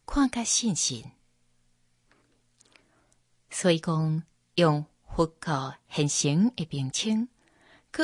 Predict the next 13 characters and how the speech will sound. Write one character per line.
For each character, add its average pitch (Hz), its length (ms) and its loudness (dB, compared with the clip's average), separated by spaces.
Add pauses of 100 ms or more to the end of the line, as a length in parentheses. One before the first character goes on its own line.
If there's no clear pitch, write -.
胡 180 200 0
乱 143 380 0
改 262 200 -2
内 117 400 -4
容， 127 420 2 (1160)
这 175 120 4
种 160 380 4
的 - 80 0
动 131 240 -4
机 202 540 -2
一 226 80 2
定 123 320 -2
是 - 180 -2